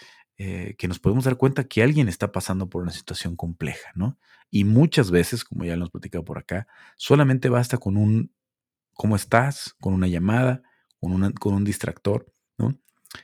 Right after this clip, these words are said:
Eh, porque esto que, que, que escribe a Celia Banks me llama mucho la atención, porque dice: Mi alma está cansada, estoy lista para irme, eh, habla de que va a terminar los proyectos que los que tenía, eh, planeados terminar, etcétera, etcétera.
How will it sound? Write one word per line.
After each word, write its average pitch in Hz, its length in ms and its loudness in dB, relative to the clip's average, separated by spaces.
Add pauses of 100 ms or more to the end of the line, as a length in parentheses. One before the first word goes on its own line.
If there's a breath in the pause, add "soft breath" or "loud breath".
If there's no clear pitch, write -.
(160 loud breath)
Eh, 98 220 -2
porque 101 320 -2
esto 160 220 0
que, 117 560 2
que, 95 560 -8
que 92 100 -10
escribe 117 520 6
a 95 120 -2
Celia 107 300 -2
Banks 104 240 -2
me 95 100 -2
llama 98 140 0
mucho 98 400 -2
la 98 80 -2
atención, 110 440 -2
porque 90 360 -6
dice: 101 340 -2 (400 loud breath)
Mi 98 220 4
alma 143 180 8
está 127 220 0
cansada, 107 480 -2
estoy - 300 0
lista 120 420 2
para 98 220 2
irme, 90 420 -2 (600 loud breath)
eh, 90 160 -4
habla 98 240 4
de 92 140 -2
que 90 160 -6
va 90 140 -2
a 90 40 -4
terminar 90 320 -4
los 87 140 -6
proyectos - 380 -8
que - 100 -8
los - 120 -10
que - 80 -16
tenía, 87 520 -6
eh, 87 580 -10
planeados 87 380 -4
terminar, 95 580 -2
etcétera, 92 400 -6
etcétera. 120 440 -2